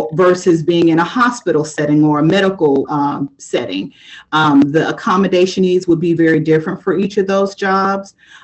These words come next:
Um, the essential job functions of each of those jobs would be very different. So it's, it's really a, a,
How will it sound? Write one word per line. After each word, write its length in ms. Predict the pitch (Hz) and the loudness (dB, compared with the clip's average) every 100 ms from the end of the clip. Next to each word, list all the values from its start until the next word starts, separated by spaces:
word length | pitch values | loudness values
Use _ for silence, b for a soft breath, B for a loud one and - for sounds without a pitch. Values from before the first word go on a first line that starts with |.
| _ 156 | _ -2
Um, 400 | 160 151 151 143 | 2 2 2 2
the 140 | 175 | 2
essential 520 | 170 - 214 220 220 | 2 0 -2 0 0
job 440 | 190 214 240 285 - | 0 0 2 0 0
functions 640 | 165 139 135 160 143 - | 2 2 0 -2 -2 -2
of 140 | 156 | -2
each 220 | 170 165 156 | -2 -2 -2
of 80 | |
those 240 | 147 147 147 | 0 -2 -2
jobs 360 | 151 143 - 156 | -2 -2 -2 -4
would 120 | 143 | 0
be 160 | 147 | 0
very 280 | 139 143 139 | 0 0 0
different. 500 | 135 143 - 311 - _ b b _ | 0 -4 -4 -14 -16 _ b b _
So 360 | - 165 139 - | -6 -2 -2 0
it's, 400 | 175 - - _ - | -2 -4 -18 _ -10
it's 180 | 156 160 | -8 -2
really 460 | 175 208 220 196 | 2 4 4 2
a, 180 | 165 135 | 0 -2
a, 440 | - 147 147 107 | -4 -4 -4 -6